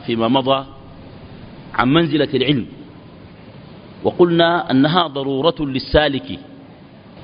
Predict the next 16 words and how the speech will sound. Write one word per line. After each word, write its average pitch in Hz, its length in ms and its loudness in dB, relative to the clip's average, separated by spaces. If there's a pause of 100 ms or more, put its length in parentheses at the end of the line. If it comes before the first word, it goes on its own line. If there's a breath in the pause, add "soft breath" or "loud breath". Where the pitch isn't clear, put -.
(140)
وحاجة 131 480 0
المسلم 175 800 2 (1080)
للعلم 185 680 2 (1200)
أشد 170 320 0
من 156 240 0
حاجة 139 500 -4
الناس 170 420 4
إلى 151 260 0
الطعام 151 580 -2
والشراب، 123 420 -2 (1700)
لأن 202 360 2
الطعام 185 500 -2
والشراب 170 600 0 (920)
تحيا 165 340 2
به 190 200 -4
الأبدان، 151 540 0